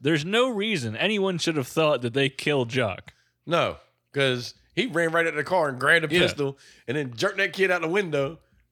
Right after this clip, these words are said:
Speaker 2: And then he
Speaker 1: And then just gave the pistol to some random fucking lady.
Speaker 2: teacher or something, like, "Come here, hold this kid.
Speaker 1: <laughs>
Speaker 2: I
Speaker 1: Hold
Speaker 2: gotta
Speaker 1: this
Speaker 2: go get
Speaker 1: kid
Speaker 2: this."
Speaker 1: and hold these people.
Speaker 2: 'Cause I think that's where he chased the dude down and then, like, broke his neck in a back alley. Like,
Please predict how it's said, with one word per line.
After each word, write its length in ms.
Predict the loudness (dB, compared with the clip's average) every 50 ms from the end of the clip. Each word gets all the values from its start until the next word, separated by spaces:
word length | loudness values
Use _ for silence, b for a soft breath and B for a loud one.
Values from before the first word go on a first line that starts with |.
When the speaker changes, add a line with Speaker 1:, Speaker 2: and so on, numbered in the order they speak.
| _ _ _ _ _ _ _ _ _ _ _ _ _ _ _ _ -4
Speaker 2:
And 120 | -2 0
then 80 | 0 2
he 60 | 2
Speaker 1:
And 100 | 2 2
then 100 | 2 4
just 200 | 4 2 0 0 0
gave 240 | 2 2 2 2 0
the 80 | -2 -2
pistol 400 | 0 -2 -2 -2 -2 -2 -2 -2
to 60 | -2
some 220 | -2 -2 -2 -2
random 420 | -2 -2 0 0 0 -2 -4 -4 -2
fucking 320 | -2 -2 0 0 -2 -2
lady. 320 | 0 0 0 0 2 0
Speaker 2:
teacher 380 | 0 2 2 2 2 0 0 0
or 40 | 0
something, 220 | 0 0 0 0 0
like, 160 | 0 -2 -2
"Come 120 | 0 0
here, 220 | 0 0 0 -2 -4
hold 240 | -2 -2 -2 0
this 120 | 0 -2 -2
kid. 340 | 0 0 0 0 0 -2 -6 -10 -12 -12
Speaker 1:
<laughs> 140 | -12 -10 -2
Speaker 2:
I 60 | 0
Speaker 1:
Hold 140 | 2 2 4
Speaker 2:
gotta 120 | 2 2
Speaker 1:
this 120 | 2 0
Speaker 2:
go 40 | 0
get 80 | 2 2 2
Speaker 1:
kid 100 | 2 2
Speaker 2:
this." 120 | 2 2
Speaker 1:
and 200 | 2 2 2 0
hold 240 | -2 -4 -4 -4 -4
these 240 | -4 -4 -4 -6 -8
people. 340 | -4 -4 -4 -4 -4 -6 0
Speaker 2:
'Cause 160 | 0 0 2 2
I 80 | 0
think 240 | 0 2 0 0 0
that's 160 | -2 -4 -2
where 120 | 0 0 -2
he 120 | 0 -2
chased 320 | 0 0 2 2 0 -2 -6
the 60 | -4
dude 260 | -4 -2 -2 -2 0
down 440 | 0 0 0 0 0 -2 -4 -8 -12 -16 _ _ _ _ _ _
and 100 | -4 -2
then, 80 | 0 0
like, 180 | 0 -2 0 0
broke 160 | 0 0 0
his 100 | -2 -2
neck 180 | 0 0 0 0
in 80 | 0
a 60 | -2 0
back 240 | 2 2 2 2 2
alley. 300 | 2 2 2 0 -4
Like, 40 | -8